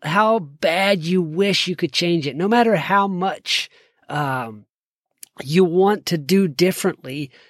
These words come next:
in the past, no matter how bad you hurt somebody or how bad you screwed up,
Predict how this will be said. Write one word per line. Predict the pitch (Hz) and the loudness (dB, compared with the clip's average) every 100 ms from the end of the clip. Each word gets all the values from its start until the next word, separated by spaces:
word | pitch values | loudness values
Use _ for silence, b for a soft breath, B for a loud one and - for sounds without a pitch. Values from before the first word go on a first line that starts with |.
| b | b
in | 190 175 | 0 0
the | |
past, | 160 - 165 - - - | -2 -2 -2 -4 -6 -4
no | 185 | -2
matter | 208 233 233 | 2 4 4
how | 165 170 202 | 2 4 2
bad | 139 165 160 175 | 2 -2 0 0
you | 151 | -2
hurt | 139 - 175 147 | -8 -4 -4 -2
somebody | 175 151 143 135 135 | -2 0 -2 -2 -4
or | |
how | 127 190 | -2 0
bad | 202 208 180 | 0 -2 -2
you | |
screwed | 143 - - 185 175 | -4 -6 -4 -2 -2
up, | 156 143 - | -2 -8 -12